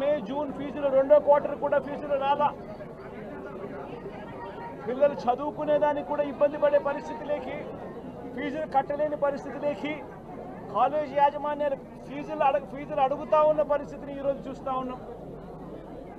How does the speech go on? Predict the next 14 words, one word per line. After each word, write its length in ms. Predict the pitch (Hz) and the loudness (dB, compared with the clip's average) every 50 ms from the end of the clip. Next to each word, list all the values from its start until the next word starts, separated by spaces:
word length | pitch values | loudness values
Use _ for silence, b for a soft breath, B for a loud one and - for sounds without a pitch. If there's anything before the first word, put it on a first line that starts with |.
| - - - - - - - | -12 -10 -10 -10 -10 -4 -4
పిల్లలకు 320 | 220 262 285 285 - 240 226 226 | 2 2 2 2 2 2 0 0
వసతి 280 | 226 226 269 247 302 285 285 | 0 0 -2 -6 -6 -6 -4
దీవెన 280 | 294 285 285 277 277 285 285 285 285 | -2 -2 0 0 2 2 4 4 4
ఎగరగొట్టేశారు. 720 | 269 285 285 254 277 - 277 277 - - 269 254 240 - - - - - - - - - - - - - - - - - - - - - - - - - - - - - - - - - - | 4 2 2 0 -2 -2 -2 -6 -4 -2 -4 -4 -4 -6 -10 -12 -14 -14 -14 -16 -16 -16 -16 -16 -16 -16 -16 -16 -16 -16 -16 -16 -16 -16 -16 -16 -14 -14 -14 -14 -14 -14 -14 -14 -12 -8 -6
అక్క 100 | 214 - 294 269 285 | -4 -2 -2 2 2
చెల్లెమ్మలకు 460 | 311 302 311 302 302 302 302 294 277 - 247 | 2 4 4 4 4 4 0 0 -6 -6 -6
సున్నా 240 | 269 269 285 302 311 311 | -6 -2 2 6 6 8
వడ్డీ 240 | 311 302 302 - 311 311 294 - | 6 6 2 0 -6 -6 -2 0
కూడా 140 | 302 302 302 294 294 - - - - - - 220 | 4 6 6 6 6 2 -2 -12 -14 -14 -8 -6
ఇవ్వ-, 180 | 240 240 240 240 254 | -4 0 2 4 6
రావాల్సిన 400 | 277 294 302 311 - 311 294 285 - 269 | 6 6 6 6 4 2 -2 -6 -6 -6
సున్నా 200 | 269 262 294 302 294 294 | -6 -2 0 2 4 4
వడ్డీ 180 | 294 277 294 277 285 | 2 0 0 -4 -2
కూడా 120 | 285 277 | -2 0